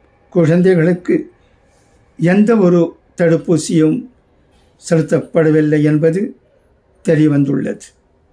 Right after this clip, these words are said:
இதன் மூலம் அதிக குழந்தைகளுக்கு எந்த ஒரு தடுப்பூசியும் செலுத்தாத மோசமான நாடுகளின் பட்டியலில் நைஜீரியாவுக்கு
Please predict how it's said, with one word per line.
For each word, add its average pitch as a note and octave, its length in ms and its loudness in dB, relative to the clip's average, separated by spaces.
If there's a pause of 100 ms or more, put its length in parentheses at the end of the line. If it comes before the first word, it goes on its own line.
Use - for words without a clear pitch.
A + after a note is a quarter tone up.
(440)
இதன் E3+ 300 0
மூலம் G3 440 0 (720)
அதிக F3+ 380 0
குழந்தைகளுக்கு E3 1080 0 (540)
எந்த F3 400 2
ஒரு E3 340 0 (100)
தடுப்பூசியும் E3 840 -2 (600)
செலுத்தாத F#3 840 0 (960)
மோசமான E3+ 760 0
நாடுகளின் D#3 1000 0 (340)
பட்டியலில் - 1500 -4 (600)
நைஜீரியாவுக்கு E3 1080 0